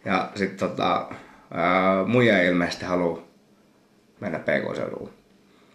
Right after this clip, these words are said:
Niin muija kysyis, tai mun kaverilta, että asettaako hän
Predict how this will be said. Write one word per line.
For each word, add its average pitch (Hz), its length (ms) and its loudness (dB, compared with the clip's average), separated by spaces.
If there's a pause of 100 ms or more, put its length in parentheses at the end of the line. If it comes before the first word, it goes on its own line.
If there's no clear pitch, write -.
(140)
Niin 78 220 -4 (140)
muija 123 300 4
kysyis, 107 460 -2 (800)
tai 85 100 -6
mun 92 140 -4
kaverilta, 127 460 4 (220)
että - 320 -10
asettaako 95 440 0
hän 92 320 0